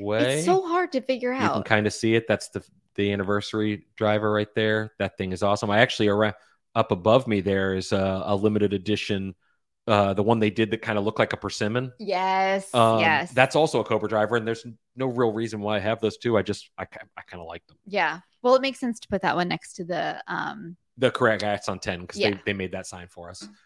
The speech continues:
Speaker 1: That was five years ago.
Speaker 2: License plate. That's the word I was looking
Speaker 1: Yeah,
Speaker 2: for.
Speaker 1: the license plate.
Speaker 2: License plate.
Speaker 1: Um, so I hope that answers the question. I'm not sure if it does. If not, add that to this thread on the forum, the thread that has this show, and I can kind of expand on it a little bit.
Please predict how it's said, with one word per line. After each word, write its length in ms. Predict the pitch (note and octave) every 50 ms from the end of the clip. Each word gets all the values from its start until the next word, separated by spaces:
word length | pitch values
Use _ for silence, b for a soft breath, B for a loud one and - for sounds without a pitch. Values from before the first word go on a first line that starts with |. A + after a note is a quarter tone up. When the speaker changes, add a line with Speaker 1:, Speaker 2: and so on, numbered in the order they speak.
| b _ _ -
Speaker 1:
That 140 | G2+ F#2+ F#2
was 300 | G2 F#2+ - - - - _ _
five 360 | - - F#2+ G#2+ A2+ A2+ G2+
years 260 | G#2 G2+ G#2 G2 -
ago. 140 | - - -
Speaker 2:
License 440 | G#3+ G#3 F#3+ F#3+ F#3 - F#3+ F3+ -
plate. 260 | - F#3+ E3+ - - -
That's 160 | G3 - -
the 80 | - G3+
word 160 | F#3+ G3+ F#3+
I 60 | F#3 F3
was 160 | F3 F3 F3+
looking 280 | - - - - E3+ E3+
Speaker 1:
Yeah, 220 | G#2+ G#2+ G3 - -
Speaker 2:
for. 60 | -
Speaker 1:
the 60 | A2
license 260 | G2+ F#2+ F#2 F#2 - -
plate. 120 | F2 - -
Speaker 2:
License 260 | F#2 F2+ - - -
plate. 260 | - - D3+ B2+ - - _ _ -
Speaker 1:
Um, 300 | C#3 C#3 C#3 C3+ C3+ C3+
so 160 | - - E3
I 80 | D#3+ D3
hope 180 | F#3+ A3 A3+ -
that 100 | A3+ G#3+
answers 260 | A3 G#3+ - A3 G#3
the 40 | -
question. 320 | - - A3 G#3+ - A3
I'm 120 | F#3+ F3 E3+
not 160 | E3 C#3 -
sure 260 | - - D#3+ D#3+ E3+
if 100 | E3+ E3+
it 120 | F#3+ D#3+ D3
does. 260 | E3+ E3+ E3 D#3+ -
If 180 | D#3 C#3+ - C#3
not, 380 | C3 B2+ A#2+ B2+ D3 D#3 - - _ _ _ _
add 280 | B2 B2 B2+ C3 B2+ B2
that 360 | C#3 C#3 C#3 C3 - _ _
to 280 | - - C3 B2 A#2+ A#2
this 600 | G#2+ G2+ G#2 A2+ A2+ A2 - - - - - - - _ - -
thread 240 | - A#2+ A2+ A2+ A2+
on 100 | A#2 A2
the 60 | G#2+
forum, 360 | G2 - A2+ G#2+ G#2+ A2 A2+ A2+
the 80 | G2+
thread 200 | - - A2 G#2 G2
that 80 | F#2+
has 160 | G#2+ G#2+ -
this 120 | - G#2+ G2
show, 300 | - - - G#2 G#2 A2
and 80 | A2 G#2
I 60 | G2
can 100 | - G#2
kind 220 | G2+ G#2+ G2+ G2+
of 60 | G2 F#2+
expand 440 | - - - - G2 F#2+ G2+ G#2
on 140 | G#2+ G#2 A2+
it 80 | A#2 A2+
a 40 | A#2
little 200 | A#2 B2 B2+ A#2+
bit. 260 | A#2 C3 C#3 C#3+